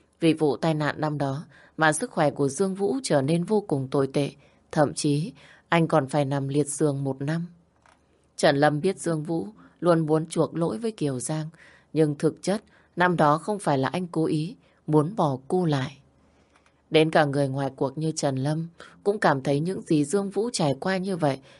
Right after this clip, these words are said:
là không đáng chút nào. Anh thực sự có nỗi khổ riêng. Năm tiếng đồng hồ trôi qua,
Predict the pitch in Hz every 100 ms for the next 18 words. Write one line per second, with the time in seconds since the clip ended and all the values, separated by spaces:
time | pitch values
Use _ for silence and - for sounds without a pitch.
0 | _ 147 151 135 - 160 147 139 165 240
1 | 254 160 143 139 165 _ _ _ _ _
2 | _ _ _ - 165 156 160 - - 139
3 | - _ _ _ - 151 143 175 226 233
4 | - 143 127 - 165 170 - _ _ _
5 | _ _ _ _ _ _ _ _ _ _
6 | _ _ _ _ _ _ _ _ _ -
7 | 165 156 151 147 185 160 139 135 131 156
8 | 147 156 147